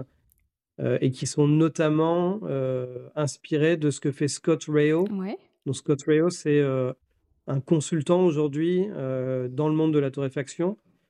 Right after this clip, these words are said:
Speaker 1: qui a essayé de manière empirique de comprendre les mécanismes qui permettent d'aboutir à une meilleure régularité dans la torréfaction. Euh, et, et Colin, euh, travaillait sur cette base-là.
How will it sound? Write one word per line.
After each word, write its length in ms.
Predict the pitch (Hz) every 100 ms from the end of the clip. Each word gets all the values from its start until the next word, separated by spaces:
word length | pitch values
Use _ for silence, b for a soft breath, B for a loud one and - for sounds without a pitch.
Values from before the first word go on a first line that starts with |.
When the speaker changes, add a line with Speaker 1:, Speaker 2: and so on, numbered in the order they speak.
| _ _
Speaker 1:
qui 80 | 151
a 40 |
essayé 580 | 143 - 160 156 175 180
de 120 | 156
manière 340 | 151 143 147 143
empirique 480 | 147 - 160 180 156
de 100 | 147
comprendre 720 | - 156 - 180 175 160 147
les 120 | 143
mécanismes 760 | 143 151 160 156 170 175 147 131 _ _ _
qui 140 | - 147
permettent 380 | 151 147 160
d'aboutir 680 | 147 151 147 147 - 180 175
à 120 | 143
une 140 | 139 143
meilleure 320 | 147 156 139
régularité 600 | 156 139 156 147 147 165
dans 100 | 156
la 120 | 135
torréfaction. 600 | 127 135 123 127 - 175 - _ _ _ _ _ _ -
Euh, 680 | 123 120 123 123 123 120 120
et, 240 | 123 -
et 60 | 143
Colin, 440 | - 151 156 165
euh, 600 | 147 135 127 123 123 123
travaillait 500 | 123 - 147 147 151
sur 180 | 151 151
cette 220 | - 135
base-là. 480 | 131 131 131 151 180